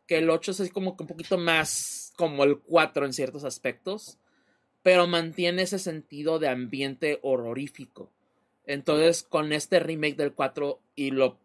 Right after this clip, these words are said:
pues, ahora sí que lo que te da el demo, ¿no? Eh, lo sientes, o sea, sí se siente de que, ay, güey,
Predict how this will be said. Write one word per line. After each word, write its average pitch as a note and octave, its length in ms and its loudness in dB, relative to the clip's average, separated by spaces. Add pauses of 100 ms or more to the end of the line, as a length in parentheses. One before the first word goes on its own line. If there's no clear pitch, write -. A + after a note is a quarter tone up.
(100)
pues, B2 240 -4
ahora D#3 160 4
sí D#3+ 100 -2
que D#3+ 140 2
lo D3 180 2
que C3 80 -8
te B2+ 140 -8
da B2+ 100 -2
el C#3+ 80 0
demo, C#3 300 -2
¿no? D#3 240 -10 (1120)
Eh, C3 340 6
lo C#3+ 140 4
sientes, - 640 -2
o C3 40 -6
sea, C3 140 0
sí C3+ 100 -12
se E3 140 -4
siente D3+ 300 -4
de C#3 160 -4
que, - 80 -8
ay, C#3 160 -2
güey, C3 260 -4